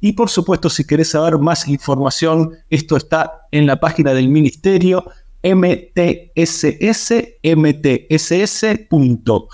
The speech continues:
G O punto C R. Ahí tenés la información complementaria. Vuelta de página, ¿qué más tenés ahí en tu agenda, Maika?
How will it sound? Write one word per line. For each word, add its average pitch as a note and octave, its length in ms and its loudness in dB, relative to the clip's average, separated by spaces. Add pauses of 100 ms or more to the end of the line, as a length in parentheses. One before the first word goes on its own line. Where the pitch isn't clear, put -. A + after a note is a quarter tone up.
G G#3 160 0
O A3+ 400 -4 (160)
punto E3 720 0
C D#3+ 360 -2
R. E3+ 340 0
Ahí C#3 180 2
tenés C#3 360 0
la C3+ 120 2
información C#3 720 2 (240)
complementaria. C3+ 1200 2 (260)
Vuelta G#3+ 320 2
de F3 80 2
página, E3+ 400 0
¿qué F3+ 120 2
más F#3 180 0
tenés E3+ 640 0
ahí F3 360 0
en D#3+ 220 2
tu D#3 160 -2
agenda, B2+ 540 2
Maika? B2+ 440 0